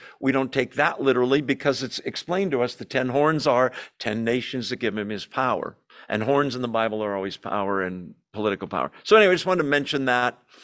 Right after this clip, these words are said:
um, a-, as there are other ways to interpret the book of Revelation. Let's keep rolling. Uh, verse eighteen,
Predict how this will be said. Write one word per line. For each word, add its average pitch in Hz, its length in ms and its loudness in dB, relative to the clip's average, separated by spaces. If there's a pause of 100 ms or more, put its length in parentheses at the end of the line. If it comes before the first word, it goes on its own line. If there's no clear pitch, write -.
(380)
um, 107 420 0 (1080)
a-, 120 160 0
as 104 240 0 (120)
there 120 200 4
are 120 100 4
other 131 180 6
ways 120 260 2
to 120 100 -2
interpret 107 400 -4
the 107 60 -6
book 98 240 -4
of 98 120 -8
Revelation. 95 560 -4
Let's 147 180 0
keep - 240 -2
rolling. 147 440 4 (760)
Uh, 113 280 2
verse 123 680 2 (1500)
eighteen, 110 640 0